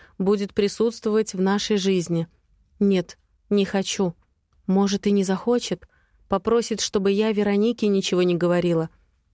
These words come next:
Я с радостью соглашусь. Зачем ему Рита? У него скоро своя семья будет, дети пойдут.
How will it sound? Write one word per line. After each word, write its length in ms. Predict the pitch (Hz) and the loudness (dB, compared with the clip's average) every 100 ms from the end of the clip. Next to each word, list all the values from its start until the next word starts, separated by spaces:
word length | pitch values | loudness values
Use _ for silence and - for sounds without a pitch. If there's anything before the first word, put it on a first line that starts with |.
| _ - | _ -2
Я 180 | 196 190 | 0 0
с 120 | - | 0
радостью 480 | 196 190 185 - 170 | -2 0 -2 -2 -6
соглашусь. 720 | - 165 165 165 160 160 - _ _ _ _ _ - | -2 0 0 0 -4 -6 -10 _ _ _ _ _ -4
Зачем 500 | 180 208 - 277 240 | 0 0 2 2 2
ему 260 | 202 196 | 2 2
Рита? 380 | 208 226 - 165 _ _ _ - | 2 0 -2 -8 _ _ _ -2
У 80 | 202 | 2
него 300 | 208 202 220 | 2 2 0
скоро 380 | - 220 214 208 | 0 0 0 0
своя 400 | - 196 208 208 | 0 2 2 0
семья 420 | 214 196 196 208 | 0 2 2 0
будет, 460 | 180 190 160 - _ _ _ | 0 -2 -2 -12 _ _ _
дети 360 | 190 190 208 185 | 0 2 0 -2
пойдут. 520 | 180 175 165 165 - | -2 0 0 -4 -6